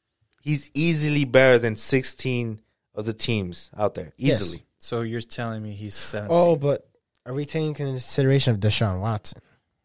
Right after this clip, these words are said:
Speaker 3: Yes.
Speaker 1: Even Deshaun Watson in
Speaker 2: Okay,
Speaker 1: there.
Speaker 2: just making
Speaker 1: I would
Speaker 2: sure.
Speaker 1: say with all the active quarterbacks in the league,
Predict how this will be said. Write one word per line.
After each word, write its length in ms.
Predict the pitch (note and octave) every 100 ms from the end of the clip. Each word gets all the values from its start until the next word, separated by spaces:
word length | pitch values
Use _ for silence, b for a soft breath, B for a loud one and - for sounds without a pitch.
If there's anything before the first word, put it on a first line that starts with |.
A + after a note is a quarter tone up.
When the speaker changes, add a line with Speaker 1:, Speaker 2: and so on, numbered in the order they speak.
| -
Speaker 3:
Yes. 440 | A#3+ G3 A#2 -
Speaker 1:
Even 260 | G3 G3 G3
Deshaun 300 | F#3+ G#3+ A3
Watson 380 | A3+ A3+ F#3+ D#3
in 100 | G3+
Speaker 2:
Okay, 40 |
Speaker 1:
there. 220 | A3 A3 - -
Speaker 2:
just 180 | F3+ F3+
making 140 | F3+
Speaker 1:
I 40 | D#3+
would 100 | F#3+
Speaker 2:
sure. 40 | F3
Speaker 1:
say 380 | G3 F#3+ F#3 b b b _ _ -
with 180 | C#3
all 180 | C#3+ D#3
the 120 | F#3 D#3+
active 260 | E3 D#3+
quarterbacks 460 | - D#3 D#3 D3+ D3+
in 120 | C#3+
the 60 | B2+
league, 320 | B2 A#2+